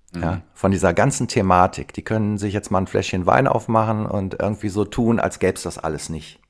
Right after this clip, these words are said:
Speaker 1: Ja.
Speaker 2: Ähm, aber das ist natürlich ein Trugschluss gewesen. Also ich muss sagen, die Pandemie war tatsächlich ein Stresstest, auch für meine,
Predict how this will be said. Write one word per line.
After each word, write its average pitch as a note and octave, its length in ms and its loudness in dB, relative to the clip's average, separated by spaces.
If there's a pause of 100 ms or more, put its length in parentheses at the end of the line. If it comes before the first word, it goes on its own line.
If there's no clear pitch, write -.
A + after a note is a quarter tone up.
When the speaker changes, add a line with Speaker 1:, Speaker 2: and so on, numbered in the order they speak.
(440)
Speaker 1:
Ja. D#2+ 200 -4 (500)
Speaker 2:
Ähm, F2+ 600 0 (260)
aber G2+ 600 4 (380)
das F#2 160 -6
ist G#2 140 -6
natürlich F#2+ 320 -4
ein E2+ 80 -6
Trugschluss - 920 -8
gewesen. D#2 540 -8
Also E2+ 180 -4
ich E2+ 120 -4
muss G#2 140 -4
sagen, A2+ 180 6
die G#2 60 0
Pandemie A#2+ 480 0
war C3 180 6
tatsächlich A#2+ 440 -2
ein F#2 60 -4
Stresstest, - 720 0
auch E2+ 140 2
für F#2+ 120 -6
meine, F2 480 0